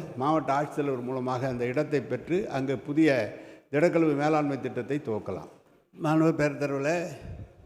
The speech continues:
குடிநீருக்காக மட்டும் கொஞ்சம் நிதி ஒதுக்கி வச்சுக்கிட்டோம்.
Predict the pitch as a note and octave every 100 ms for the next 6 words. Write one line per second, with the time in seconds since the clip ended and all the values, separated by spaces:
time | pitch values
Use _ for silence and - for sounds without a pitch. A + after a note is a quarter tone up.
0 | - F3 G3+ A3+ G3+ F3 D#3 C#3+ C3+ C3+
1 | E3+ C#3+ - - - - _ _ - C#3
2 | C3+ C#3 E3 D#3+ D3 D#3+ D3+ C3+ C#3 B2+
3 | G2